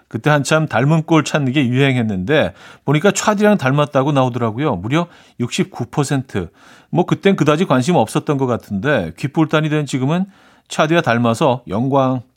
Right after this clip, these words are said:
크크 하셨습니다. <laughs> 아, 그때 그 사진도 캡처해서 보내주셨어요. 그 화면을. 어디 진짜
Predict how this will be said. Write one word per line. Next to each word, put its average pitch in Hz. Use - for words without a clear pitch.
크크 135
하셨습니다. -
<laughs> -
아, 110
그때 131
그 123
사진도 151
캡처해서 139
보내주셨어요. 101
그 107
화면을. 90
어디 147
진짜 180